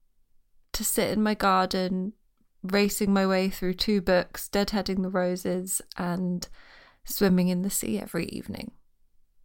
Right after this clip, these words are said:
I had started the week knowing that I, in inverted commas, had to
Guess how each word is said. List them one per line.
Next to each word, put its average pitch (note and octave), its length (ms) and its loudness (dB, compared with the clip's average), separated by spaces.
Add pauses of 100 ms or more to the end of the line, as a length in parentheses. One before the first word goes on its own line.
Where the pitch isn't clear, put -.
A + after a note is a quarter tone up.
(120)
I G#3+ 60 6
had G#3 160 6
started C4+ 540 6
the A3+ 80 4
week G3+ 360 2
knowing G#3 680 4
that - 220 -2
I, F3 600 0 (400)
in F3+ 160 2
inverted F3 320 0
commas, - 480 -2
had A#3+ 360 0
to - 340 0